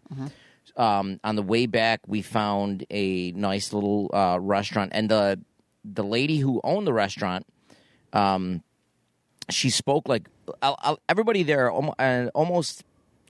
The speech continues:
Speaker 2: I'd say ninety-five percent of the people that we dealt with spoke,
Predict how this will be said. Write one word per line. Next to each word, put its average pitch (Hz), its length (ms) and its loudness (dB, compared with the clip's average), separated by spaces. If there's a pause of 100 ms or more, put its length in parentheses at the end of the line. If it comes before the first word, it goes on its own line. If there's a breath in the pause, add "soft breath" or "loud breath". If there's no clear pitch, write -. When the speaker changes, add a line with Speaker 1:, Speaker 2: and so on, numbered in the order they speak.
Speaker 2:
I'd 123 140 0
say 127 100 -2
ninety-five 117 760 0
percent 110 340 0
of 98 60 -2
the 95 60 -8
people 110 280 -2
that 101 100 4
we 95 260 -2
dealt 98 340 0
with 98 220 0
spoke, - 480 0